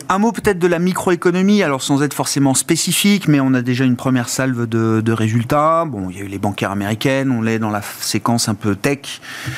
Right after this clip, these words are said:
avec la partie, euh, hard tech, euh, semi-conducteurs, il y a eu Microsoft, euh, également, la conso avec L V M H, euh, ce soir. Euh, quels sont le ou les messages un peu globaux qu'on retire, euh, à ce stade de la performance, euh, opérationnelle des grands groupes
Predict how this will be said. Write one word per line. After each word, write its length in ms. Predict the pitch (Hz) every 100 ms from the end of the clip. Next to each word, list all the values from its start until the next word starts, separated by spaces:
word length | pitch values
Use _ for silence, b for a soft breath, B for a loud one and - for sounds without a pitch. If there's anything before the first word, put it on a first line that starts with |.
| B
avec 340 | - 104 117 -
la 80 | 107
partie, 440 | 107 - - 110
euh, 100 | 98
hard 200 | 98 117 -
tech, 400 | 131 131 135 131
euh, 180 | 113 104
semi-conducteurs, 1000 | 104 113 113 - 117 113 - 135 135 131
il 60 | 101
y 20 |
a 40 |
eu 60 | 85
Microsoft, 720 | 98 - 127 - 117 113 -
euh, 540 | 101 92 95 95 95 98
également, 480 | 101 117 139 143
la 100 | 139
conso 380 | 104 120 104 131
avec 260 | 107 107 113
L 100 | 104
V 100 | 107
M 120 | 104
H, 240 | 110 107 110
euh, 220 | 101 104
ce 140 | -
soir. 220 | 117 160 156 B B B B B B
Euh, 120 | 113 113
quels 160 | 147 135
sont 240 | 151 165
le 400 | 151 135 143 151
ou 200 | 151 135
les 220 | 127 131 135
messages 440 | 127 - 123 123
un 80 | 113
peu 120 | 123
globaux 360 | 110 123 131 139
qu'on 160 | 139
retire, 420 | 110 113 - 139 117
euh, 300 | 107 104 101
à 60 |
ce 160 | 104 110
stade 260 | - 135 127
de 80 |
la 100 | 110
performance, 680 | 104 113 - 110 117 127 - 113
euh, 80 | -
opérationnelle 680 | 180 160 143 - 196 170
des 240 | 113 110 110
grands 180 | 104 117
groupes 300 | - 127